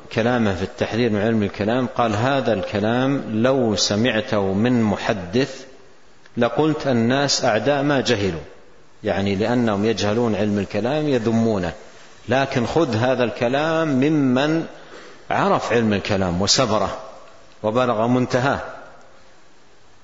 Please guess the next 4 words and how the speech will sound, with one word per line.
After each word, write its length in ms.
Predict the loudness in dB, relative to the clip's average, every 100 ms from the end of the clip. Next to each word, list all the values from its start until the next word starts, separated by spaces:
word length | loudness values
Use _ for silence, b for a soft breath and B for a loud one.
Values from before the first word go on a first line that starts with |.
| -20 -20 -20 -20 -20 -20 -20 -20 -20 -20 -20 -20 -20 -20 -16 -2
ثم 260 | 2 2
بين 560 | 2 2 4 2 2 -2 -8 -18 -20 -20 -20 -18 -2
أن 480 | 2 4 4 2 0 -4 -14 -10 -4
الطريق 760 | -4 0 0 2 2 0 -6